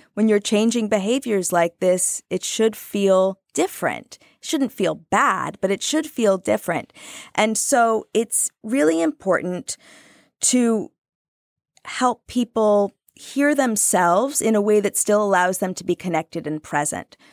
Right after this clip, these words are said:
So when we work, we talk in two different realms, whether we're working outside in or inside out. Outside in is the idea of embodied cognition and fake it till you make it and try on a big physical change and see how it affects you.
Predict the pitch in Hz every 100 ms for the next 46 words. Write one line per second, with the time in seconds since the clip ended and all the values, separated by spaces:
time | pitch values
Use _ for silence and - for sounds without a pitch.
0 | _ - 214 214 247 262 240 240 233 220
1 | - 202 196 190 185 - 247 233 240 220
2 | 170 151 139 110 - - - 202 208 202
3 | 190 180 180 180 175 - 180 196 220 -
4 | 254 277 220 175 202 285 311 _ _ -
5 | 202 - 185 180 - 190 175 180 117 87
6 | - _ _ - 214 233 208 208 208 196
7 | 190 180 202 170 170 175 170 165 160 175
8 | 175 165 156 165 160 - 196 220 269 -
9 | 240 220 185 175 202 185 180 - 190 190
10 | 175 185 202 214 196 - 175 - 180 180
11 | 175 165 196 196 - 208 196 196 190 -
12 | 170 165 170 170 - 180 165 165 160 165
13 | 175 160 - - 110 -